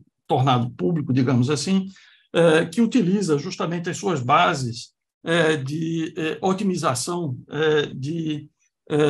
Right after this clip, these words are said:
infraestruturas urbanas. Ah,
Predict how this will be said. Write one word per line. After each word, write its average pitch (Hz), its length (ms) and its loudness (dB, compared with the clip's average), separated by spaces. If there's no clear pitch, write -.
infraestruturas 160 800 -2
urbanas. 131 800 0
Ah, 143 380 2